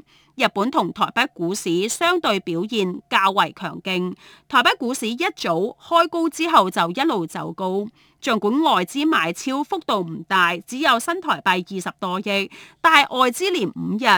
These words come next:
賣超之後止步，亦都拉升台股大盤表現，指數中場大漲一百一十一點，漲幅一點零三percent，收一萬一千零一十三點，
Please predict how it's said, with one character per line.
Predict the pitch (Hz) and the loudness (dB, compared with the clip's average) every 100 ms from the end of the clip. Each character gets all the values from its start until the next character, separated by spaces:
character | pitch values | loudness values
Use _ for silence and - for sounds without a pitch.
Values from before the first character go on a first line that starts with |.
| 240 | 2
賣 | - 254 226 | 0 4 4
超 | 214 - 370 349 | 2 -2 -4 -2
之 | 370 | -2
後 | 349 214 | 2 2
止 | 170 175 170 | 2 -4 -4
步， | 202 180 170 - - | -2 -2 -4 -8 -6
亦 | 247 | -4
都 | 330 370 | -2 -2
拉 | 392 339 370 | 0 0 0
升 | 381 370 | -2 -4
台 | - 190 135 - | -4 -6 -6 -6
股 | 170 233 | -4 -2
大 | - 196 | 0 0
盤 | 185 196 - | -2 -6 -6
表 | 165 175 | -6 -6
現， | 220 190 185 - - - _ | -2 -4 -4 -10 -18 -20 _
指 | 269 381 | 0 0
數 | 415 302 | 2 0
中 | 277 403 | 0 -4
場 | 415 233 151 | 0 0 0
大 | - 170 175 | 0 0 0
漲 | 233 196 | 0 2
一 | 285 | 2
百 | - 202 | 4 4
一 | 175 | 2
十 | - 208 | -2 -2
一 | 220 226 | -2 -4
點， | 170 151 185 240 _ - | -6 -4 -4 -6 _ -6
漲 | 277 233 220 | 2 4 4
幅 | 294 320 | 2 2
一 | 320 | 2
點 | 311 190 | 0 -2
零 | 226 - | -2 -4
三 | - 202 226 | -2 -2 -2
percent， | 196 160 190 180 202 - | -6 -4 0 0 0 -6
收 | - - 240 220 - - - | -14 2 6 6 4 -12 0
一 | 392 | 4
萬 | 349 208 | 6 6
一 | 214 277 | 4 -2
千 | - 359 359 | 0 0 4
零 | 302 165 - - | 4 2 -4 -14
一 | - 339 | -4 0
十 | 277 - | 2 0
三 | - 262 226 254 | 0 2 2 0
點， | 175 147 170 247 | -4 -4 -2 -4